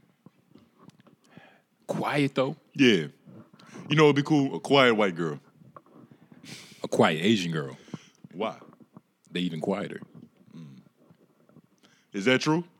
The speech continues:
Speaker 1: Yeah. <laughs> Nigga,
Speaker 2: From
Speaker 1: you
Speaker 2: your
Speaker 1: heard,
Speaker 2: experience?
Speaker 1: you heard what, um, uh, Rampage Jackson said?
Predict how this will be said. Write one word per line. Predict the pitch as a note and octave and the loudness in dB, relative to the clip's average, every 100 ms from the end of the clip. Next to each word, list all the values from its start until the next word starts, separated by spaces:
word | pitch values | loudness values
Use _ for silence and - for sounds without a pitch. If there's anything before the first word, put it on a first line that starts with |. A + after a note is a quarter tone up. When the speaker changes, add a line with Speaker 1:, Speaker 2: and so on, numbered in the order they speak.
| _ | _
Speaker 1:
Yeah. | - A2+ - | -2 0 0
<laughs> | |
Nigga, | G3 - - - G#3 G3 G#3+ G3+ F3+ - | -2 -4 -8 -4 0 6 8 8 8 2
Speaker 2:
From | - D3 | 0 6
Speaker 1:
you | D#3 | 8
Speaker 2:
your | F#3+ | 10
Speaker 1:
heard, | F#3 | 10
Speaker 2:
experience? | F3 E3 D#3+ D3+ | 8 4 6 10
Speaker 1:
you | F#3 | 10
heard | F3+ E3 | 10 8
what, | D#3+ | 8
um, | D#3 D3+ C#3+ D3 | 8 6 4 4
uh, | A#2+ B2 A#2 G#2+ F2+ - | 6 8 8 8 6 4
Rampage | G2+ C3+ B2+ C#3 B2 G2 | 6 6 8 6 6 8
Jackson | C3 C3+ B2+ | 6 6 4
said? | C#3 C#3 | 4 4